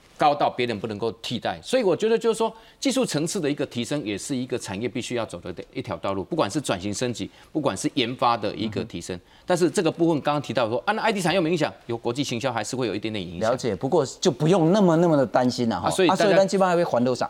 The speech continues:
Speaker 1: 啊，环
Speaker 2: 环多
Speaker 1: 那传产啊，
Speaker 2: 纺织、
Speaker 1: 钢铁、石化、
Speaker 2: 钢铁、石化、纺织，
Speaker 1: 纺织，对。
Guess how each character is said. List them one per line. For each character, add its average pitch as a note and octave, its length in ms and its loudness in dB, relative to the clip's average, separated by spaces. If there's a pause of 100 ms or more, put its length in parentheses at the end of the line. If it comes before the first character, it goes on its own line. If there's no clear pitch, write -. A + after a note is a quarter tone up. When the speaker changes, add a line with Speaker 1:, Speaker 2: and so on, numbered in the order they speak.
(140)
Speaker 1:
啊， - 40 -2
环 G#3 160 0
Speaker 2:
环 D#3 200 4
多 F#3+ 320 4
Speaker 1:
那 A#3 100 2
传 G3+ 220 0
产 D#3+ 260 0
啊， F3+ 160 -2 (300)
Speaker 2:
纺 C3 200 -2
织、 F3+ 240 0 (800)
Speaker 1:
钢 G3+ 220 2
铁、 D3 220 4
石 C#3+ 240 -2
化、 D3+ 400 -2
Speaker 2:
钢 G3 240 2
铁、 G#2+ 580 0
石 - 240 -6
化、 C3 480 0
纺 A2 240 0
织， A2+ 120 -2
Speaker 1:
纺 A2 40 -2
织， D#3+ 280 -2
对。 F#2+ 340 -4